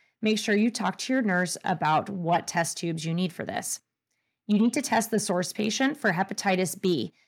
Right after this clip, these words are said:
including surface antigen and antibody, as well as core antigen. We should test them for hepatitis C antibody,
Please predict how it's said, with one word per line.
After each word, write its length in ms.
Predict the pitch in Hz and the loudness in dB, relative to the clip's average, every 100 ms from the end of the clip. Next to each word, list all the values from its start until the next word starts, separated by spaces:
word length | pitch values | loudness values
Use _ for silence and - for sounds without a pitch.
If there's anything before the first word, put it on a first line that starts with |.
| - | -4
including 460 | 214 208 220 196 | -2 2 2 2
surface 480 | 185 - 185 254 247 - | 0 0 -2 0 -4 -2
antigen 520 | 180 175 208 247 254 | -4 -2 -2 2 2
and 100 | 262 | 2
antibody, 720 | 180 160 165 156 147 165 214 | 0 -4 -2 0 0 -2 -4
as 200 | - 190 | -2 -2
well 240 | 180 170 180 | 2 2 2
as 100 | 165 | 0
core 420 | - - 190 180 | -4 0 2 2
antigen. 580 | - 160 160 147 120 131 - _ _ _ _ _ | -2 -4 -6 -4 -4 -6 -12 _ _ _ _ _
We 80 | 208 | -2
should 200 | 202 202 | 0 0
test 240 | 196 190 | 0 -2
them 140 | - 208 | 0 -2
for 160 | 185 | -2
hepatitis 600 | 160 180 214 - 185 175 | 0 0 0 -2 0 0
C 400 | 147 - 185 170 | -2 -4 -2 -2
antibody, 680 | 160 185 226 208 214 262 311 | -2 -2 0 2 2 2 0